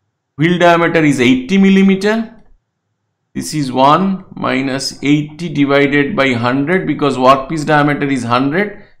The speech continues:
So eighty divided by zero point two. So how much it is coming out to be? Eight hundred by two.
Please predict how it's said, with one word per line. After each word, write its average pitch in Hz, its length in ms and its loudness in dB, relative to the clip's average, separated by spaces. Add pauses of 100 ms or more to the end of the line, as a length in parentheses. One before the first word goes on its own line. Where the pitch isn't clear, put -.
So - 340 -8
eighty 185 920 -2 (480)
divided 151 560 0
by 147 200 2
zero 131 400 -2
point 160 440 0
two. 202 380 -2 (360)
So 139 60 -8
how 151 160 2
much 185 240 2
it 175 100 -8
is 160 140 -6
coming 170 340 -2
out 180 280 -2
to 185 80 -2
be? 202 320 -6 (500)
Eight 160 280 2
hundred 175 520 0
by 160 280 2
two. 196 680 -2